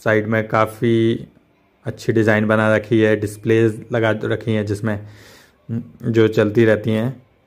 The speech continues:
डिज़ाइनिंग में। ये हम दिखा रहे हैं, देखिए नीचे से काफ़ी अच्छा लग रहा है जो स्ट्रक्चर बना रखा है ये। <clears throat> ऊपर से भी ये काफ़ी हैंगिंग्स हैं तो काफ़ी अच्छा लगता है ये।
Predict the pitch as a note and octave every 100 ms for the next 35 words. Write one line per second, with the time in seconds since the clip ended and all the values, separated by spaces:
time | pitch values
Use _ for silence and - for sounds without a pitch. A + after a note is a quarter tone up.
0 | _ _ _ _ _ - A2+ G2+ G2+ G2
1 | A2 C3 C#3+ _ _ _ _ _ _ _
2 | _ _ _ _ _ _ _ _ _ _
3 | _ _ - G#2+ G2+ G#2 A2 G#2 G#2 G2+
4 | G2+ A2 G2+ G2+ G2 G#2 G#2 G2+ G#2 G#2
5 | G2+ - G#2+ - G#2+ G2+ G2+ G2 G2 G2+
6 | G2+ G2 G2 - _ G#2 - G#2+ - A2
7 | G#2 G#2 G2+ G2+ - G2+ G2 G2+ G2+ G#2
8 | G#2 - _ _ _ _ _ _ _ -
9 | B1 G1+ - - - _ _ _ _ _
10 | _ _ _ _ _ _ _ _ _ _
11 | _ - A#2+ A2 A#2 A2 A#2+ A2+ A#2 A2+
12 | A2 A2 G#2 G#2 A2 G#2 G#2 G#2 G#2+ G#2+
13 | G#2+ G#2+ G#2+ G#2 G#2+ G2+ A2 G2 - G2+
14 | - G#2 G2 G#2+